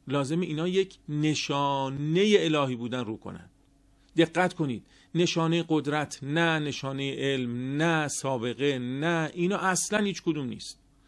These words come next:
یک نشانه خدایی بودن. این میشه آیه. اینی که آیه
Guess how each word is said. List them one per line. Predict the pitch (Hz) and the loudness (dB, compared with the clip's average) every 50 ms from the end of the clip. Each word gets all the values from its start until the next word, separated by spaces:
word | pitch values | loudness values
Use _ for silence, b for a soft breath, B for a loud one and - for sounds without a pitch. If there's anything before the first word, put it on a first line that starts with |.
| b b b b b b | b b b b b b
یک | 185 247 262 - - | 4 4 4 4 2
نشانه | 190 190 165 - 165 151 147 156 156 | 0 0 0 0 -2 -2 -2 -2 -2
خدایی | - - 139 107 113 104 104 | -2 -4 -6 -6 -6 -6 -6
بودن. | 104 - - - 104 - _ _ _ _ _ _ _ _ _ _ _ _ _ _ b b b b b b b b b b b b b b b | -10 -12 -16 -18 -20 -20 _ _ _ _ _ _ _ _ _ _ _ _ _ _ b b b b b b b b b b b b b b b
این | 202 214 | -2 -2
میشه | 202 - - | 0 0 -2
آیه. | - 123 110 101 101 - _ _ _ _ _ _ _ _ _ _ _ _ _ _ _ _ _ _ _ _ _ _ _ _ _ _ _ _ B B B B B B B B B B B B B B B B _ _ _ _ _ _ _ _ _ _ _ _ - - - - | -4 -6 -8 -10 -12 -14 _ _ _ _ _ _ _ _ _ _ _ _ _ _ _ _ _ _ _ _ _ _ _ _ _ _ _ _ B B B B B B B B B B B B B B B B _ _ _ _ _ _ _ _ _ _ _ _ -20 -20 -8 0
اینی | 254 269 285 294 262 | 2 4 4 6 6
که | - 254 240 | 6 4 4
آیه | - - 220 208 214 208 202 247 - | 4 6 6 8 8 8 8 6 4